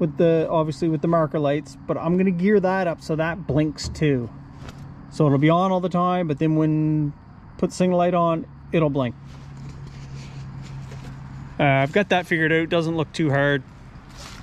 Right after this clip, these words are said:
So yeah, it's just a matter of, I gotta flatten these metal pieces out. So beat that flat. So I need the four holes. I'll just make a paper template,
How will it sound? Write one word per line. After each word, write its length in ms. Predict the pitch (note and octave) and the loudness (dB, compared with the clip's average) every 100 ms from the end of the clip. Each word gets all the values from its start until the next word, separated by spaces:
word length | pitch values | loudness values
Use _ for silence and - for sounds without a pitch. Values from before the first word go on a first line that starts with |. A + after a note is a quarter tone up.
| - - | -18 -12
So 440 | - C#3 C3 C3 | -2 2 4 4
yeah, 240 | C3+ D3+ | 4 4
it's 140 | C#3+ - | 2 -2
just 180 | E3+ E3+ | -4 0
a 40 | |
matter 440 | D#3+ E3 F3 E3+ | 2 2 2 2
of, 260 | D3+ C3+ - - - - - - - - | 2 0 -6 -18 -20 -20 -18 -16 -10 0
I 60 | |
gotta 140 | C3+ D#3 | 2 2
flatten 480 | - F#3 F3+ F#3+ | 2 0 0 0
these 200 | F3 F3 | 2 4
metal 340 | D3 D#3 E3 F#3 | 4 2 4 2
pieces 460 | - G3 - F#3 E3+ | 0 -2 0 -2 0
out. 400 | - D#3+ A3+ - - - - - - - - - - - - - - - | 4 6 4 2 -10 -20 -20 -20 -20 -20 -20 -20 -20 -18 -18 -18 -18 -10
So 140 | - | -4
beat 300 | B2+ D#3+ F3+ | 2 2 2
that 200 | F3 E3+ | 0 -2
flat. 480 | - E3+ D#3+ F#3+ G3+ - - - - - - - - - - - - | -2 0 2 2 -2 -10 -20 -20 -20 -20 -20 -20 -20 -20 -20 -20 -4
So 140 | - | 2
I 80 | F3 | 6
need 160 | G3 E3+ | 6 4
the 80 | |
four 240 | D3+ F#3+ F3 | 4 4 6
holes. 480 | E3+ F3 E3+ E3 - - - - - - - - - - - - - - - - - - - - - - - - | 4 4 2 0 -10 -20 -20 -20 -20 -20 -20 -20 -20 -20 -20 -20 -20 -20 -20 -20 -20 -20 -20 -18 -18 -18 -12 -6
I'll 60 | |
just 140 | A#2+ C3 | -2 2
make 180 | D3+ B2+ | 2 2
a 40 | |
paper 280 | - D3+ C#3+ | 2 0 0
template, 560 | D#3+ D#3 D3 D3+ D#3 | 2 2 2 0 0